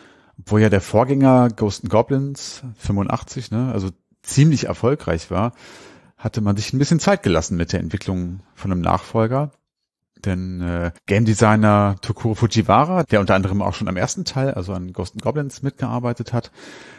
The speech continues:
der wollte unbedingt einen Nachfolger erschaffen, hatte aber noch so ein paar andere Projekte auf dem Schirm, Projekte wie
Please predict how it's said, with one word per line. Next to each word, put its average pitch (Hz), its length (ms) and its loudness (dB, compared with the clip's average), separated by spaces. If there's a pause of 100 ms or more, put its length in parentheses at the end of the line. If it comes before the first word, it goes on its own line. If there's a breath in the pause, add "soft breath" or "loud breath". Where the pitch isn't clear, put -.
(140 loud breath)
der 107 100 4
wollte 123 220 4
unbedingt 160 460 6
einen 98 80 0
Nachfolger 85 480 2
erschaffen, 90 680 -4
hatte 101 280 -6
aber 101 320 -2
noch 98 160 -2
so 98 80 0
ein 90 80 -2
paar 95 100 0
andere 120 220 2
Projekte 120 460 2
auf 120 100 -2
dem 120 80 -6
Schirm, 117 640 -4 (280)
Projekte 90 460 -8
wie 87 260 -4